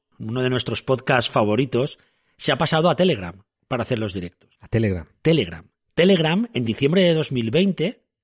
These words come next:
Speaker 1: creó los chats grupales de voz.
Speaker 2: Si es que, eh, estamos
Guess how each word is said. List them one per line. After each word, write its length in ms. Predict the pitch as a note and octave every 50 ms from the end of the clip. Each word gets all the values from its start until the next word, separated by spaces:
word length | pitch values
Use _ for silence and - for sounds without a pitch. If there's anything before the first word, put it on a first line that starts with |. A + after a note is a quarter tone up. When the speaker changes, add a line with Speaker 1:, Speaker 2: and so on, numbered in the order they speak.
| _ _ _ -
Speaker 1:
creó 500 | - B2+ A#2+ A#2 B2+ C#3 F3 A3 A3 -
los 320 | A#2+ A#2 A#2 G#2+ - -
chats 380 | - - E3+ - - - - D3
grupales 480 | B2 C3 C3 B2+ A#2 C#3+ C3+ D3+ F3 E3
de 80 | C#3+ C#3
voz. 320 | G#2+ G2+ F2+ - _ _ _ -
Speaker 2:
Si 120 | - G#2
es 60 | F#2+
que, 120 | - - A2
eh, 400 | G2 F2 F2 F2 - D2 - -
estamos 480 | _ - - - F#2+ A2 A#2 - -